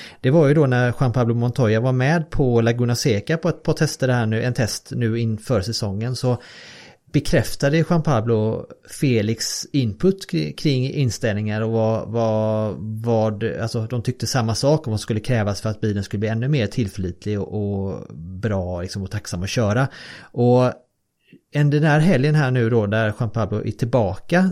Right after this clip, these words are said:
eh, och de är tre bilar var det då kanske Felix och han har lite samma,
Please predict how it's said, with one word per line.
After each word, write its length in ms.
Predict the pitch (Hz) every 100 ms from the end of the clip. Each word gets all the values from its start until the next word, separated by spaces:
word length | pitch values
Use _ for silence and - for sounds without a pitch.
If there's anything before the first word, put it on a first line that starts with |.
| 135
eh, 320 | 123 123 123
och 160 | 127 127
de 160 | 123
är 60 | 120
tre 280 | - 156 170
bilar 400 | 175 117 104 110
var 160 | 113
det 80 | 113
då 360 | 110 98 98 - -
kanske 220 | - 107 101
Felix 400 | 113 98 98 113
och 80 |
han 160 | 104 92
har 280 | 98 98 95
lite 220 | 98 104
samma, 400 | - 101 95 95